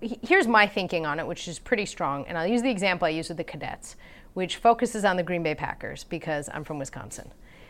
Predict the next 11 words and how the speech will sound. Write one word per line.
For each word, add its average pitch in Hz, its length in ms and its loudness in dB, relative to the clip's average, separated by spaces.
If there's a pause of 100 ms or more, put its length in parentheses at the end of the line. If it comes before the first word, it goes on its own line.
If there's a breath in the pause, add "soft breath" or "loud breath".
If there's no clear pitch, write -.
(100)
So 233 640 12 (320)
here's 359 320 6
how 339 100 8
I 262 100 10
think 208 220 2
about 185 280 6
the 185 60 -2
post-World - 1080 0
War 185 200 4
Two 180 220 -2
order. - 440 -6